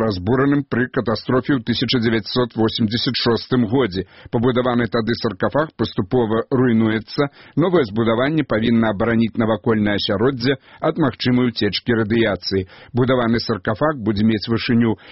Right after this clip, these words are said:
сто восем метраў, даўжыню сто пяцьдзясят і шырыню дзвесце шэсцьдзясят метраў. Завяршэнне будаўніцтва прызначанае на канец дзве тысячы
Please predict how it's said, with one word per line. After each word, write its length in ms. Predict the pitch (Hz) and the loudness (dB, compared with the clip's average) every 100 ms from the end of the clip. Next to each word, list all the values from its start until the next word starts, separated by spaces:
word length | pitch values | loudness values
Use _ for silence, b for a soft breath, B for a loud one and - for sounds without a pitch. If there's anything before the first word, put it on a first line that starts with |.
| B | B
сто 320 | - - 139 | -14 -2 0
восем 400 | 113 104 - 98 | 2 0 0 0
метраў, 400 | 123 143 156 147 | 0 0 0 0
даўжыню 480 | 104 110 123 117 110 | 0 2 2 2 0
сто 240 | - 117 | -2 -4
пяцьдзясят 720 | 90 98 85 92 - 151 - 180 | -2 -6 -4 -2 0 -2 -2 -4
і 80 | |
шырыню 480 | 165 156 110 101 127 B B 117 | -2 0 2 2 0 B B -4
дзвесце 480 | 107 139 - 151 | 0 0 0 -4
шэсцьдзясят 560 | - 113 92 110 139 120 | 0 0 0 -2 -2 0
метраў. 480 | 127 120 92 101 95 B B | 0 0 -2 -4 -4 B B
Завяршэнне 560 | 113 131 131 - 120 110 | 0 0 0 0 0 0
будаўніцтва 640 | 104 110 110 156 - 190 | 0 0 2 0 0 -2
прызначанае 720 | - 113 104 120 117 135 139 | 0 -2 0 0 0 0 0
на 160 | 139 135 | 0 0
канец 320 | 165 113 107 | 0 2 0
дзве 240 | 92 101 - | -2 -4 0
тысячы 480 | 120 - - 113 | -2 0 -2 -2